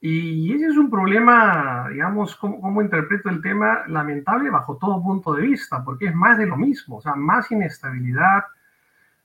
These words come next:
eh, la misma mediocridad, lo digo con respeto porque hay excepciones en los nombramientos y lo que has mencionado tú de este señor Valer,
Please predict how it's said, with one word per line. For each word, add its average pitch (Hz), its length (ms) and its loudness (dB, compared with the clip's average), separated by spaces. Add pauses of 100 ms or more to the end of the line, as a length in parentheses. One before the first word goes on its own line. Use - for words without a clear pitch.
eh, 160 320 -2
la 151 160 4
misma 214 480 4
mediocridad, 147 1000 2 (220)
lo 156 280 -8
digo 196 300 0
con 151 300 -8
respeto 196 560 -2
porque 160 220 -4
hay 175 120 0
excepciones 170 1080 0 (400)
en 139 180 -4
los 135 140 -2
nombramientos 180 960 0
y 156 60 -2
lo 131 180 -6
que 160 60 -4
has 165 100 0
mencionado 170 680 0
tú 196 220 2
de 170 100 2
este 156 240 -4
señor 151 320 -2
Valer, 151 480 2